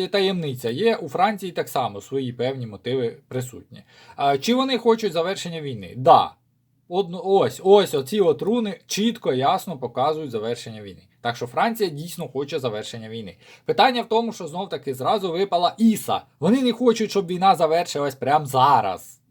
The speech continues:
Вони хочуть, щоб ще, ну знаєте, ще трошки, як то кажуть, це все діло відтягнути. Але чи хочуть? Насправді хочуть, правда. Ну що ж,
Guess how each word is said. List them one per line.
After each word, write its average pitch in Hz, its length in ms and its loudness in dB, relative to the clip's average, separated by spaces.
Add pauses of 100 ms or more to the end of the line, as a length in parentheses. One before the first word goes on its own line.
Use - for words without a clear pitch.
(320)
Вони 160 240 -4
хочуть, 185 380 -8
щоб 147 200 -6
ще, 170 220 2
ну 170 140 -8
знаєте, 156 480 -2
ще 165 160 -6
трошки, 156 600 -2 (160)
як 135 160 -4
то 139 120 -4
кажуть, 147 380 0
це 143 100 -6
все 131 200 -8
діло 131 240 -2
відтягнути. 117 640 -6 (260)
Але 165 240 2
чи 208 140 0
хочуть? 226 540 2
Насправді 113 680 0
хочуть, 92 480 -14
правда. 110 520 0 (280)
Ну 190 320 -6
що 87 300 -14
ж, - 160 -20